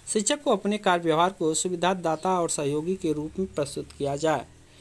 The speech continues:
तो ये सारे तथ्य एक अच्छे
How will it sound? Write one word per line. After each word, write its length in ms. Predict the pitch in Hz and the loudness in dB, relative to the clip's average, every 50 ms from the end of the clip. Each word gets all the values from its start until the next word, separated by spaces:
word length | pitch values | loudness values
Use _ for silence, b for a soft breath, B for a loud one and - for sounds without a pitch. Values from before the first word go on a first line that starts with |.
| B B B B B B B B B B - - - | B B B B B B B B B B -10 2 4
तो 240 | 135 135 143 - - | 6 6 6 4 0
ये 260 | 165 165 190 247 269 - | -6 -2 0 2 2 2
सारे 260 | - 180 165 170 190 | 2 2 2 2 0
तथ्य 480 | 185 - 196 - - - 262 277 269 - - - - | 0 -2 -4 -2 2 2 2 2 0 -6 -16 -10 0
एक 240 | 165 165 170 170 - - - - | 2 4 4 2 0 -12 -4 -4
अच्छे 500 | 165 - - - 220 190 147 139 139 | -2 -2 2 4 6 6 6 4 2